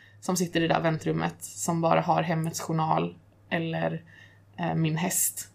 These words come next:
<laughs> Och det är där, det är såna små detaljer som kan göra så otroligt stor skillnad. Nej, men ambassadörerna är vi jättestolta över. Och också det här att kunna vara ett stöd direkt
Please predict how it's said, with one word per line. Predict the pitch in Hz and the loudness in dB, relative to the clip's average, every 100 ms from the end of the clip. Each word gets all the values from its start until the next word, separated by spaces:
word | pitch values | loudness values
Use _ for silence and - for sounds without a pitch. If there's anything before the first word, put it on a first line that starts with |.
| - - | -20 -12
<laughs> | 190 190 202 - - - - - - - | -6 -2 -2 -4 -18 -18 -20 -20 -8 0
Och | 202 | 4
det | 220 | 6
är | |
där, | 214 190 | 4 2
det | 208 | 2
är | |
såna | 240 285 277 269 | 4 6 6 6
små | - 269 269 247 | 6 8 10 8
detaljer | 220 240 214 208 208 | 6 4 6 6 6
som | 190 196 | 6 4
kan | 208 | 6
göra | 185 | 6
så | 190 190 | 6 2
otroligt | 190 226 214 208 214 | 4 6 8 8 6
stor | 185 180 | 4 2
skillnad. | 185 180 175 - 202 - - - - - - | 4 4 4 2 0 -2 -16 -18 -20 -20 0
Nej, | 247 | 4
men | 277 | 6
ambassadörerna | 269 254 254 226 208 196 185 | 6 6 6 8 8 8 6
är | 175 | 4
vi | 175 | 2
jättestolta | 170 - 170 165 - | 0 2 2 4 4
över. | - - | 4 4
Och | 185 175 175 - - - _ | 8 8 6 -2 -18 -20 _
också | 196 - | -2 4
det | 190 | 6
här | 170 | 6
att | |
kunna | - 180 | 4 4
vara | 202 202 190 | 6 8 8
ett | 196 - | 8 4
stöd | - 175 160 165 | 6 8 6 4
direkt | 175 208 - | 4 4 0